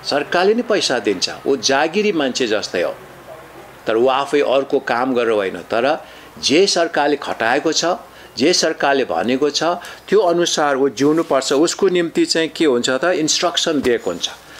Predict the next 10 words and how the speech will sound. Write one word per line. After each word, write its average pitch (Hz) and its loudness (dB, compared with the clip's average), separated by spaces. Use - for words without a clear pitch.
एउटा 143 4
guideline 175 0
हुन्छ। 107 -4
उसले 170 4
जे 175 6
मनलाई 190 0
त्यो 190 2
बोल्ने 175 2
पनि 202 2
होइन। 113 0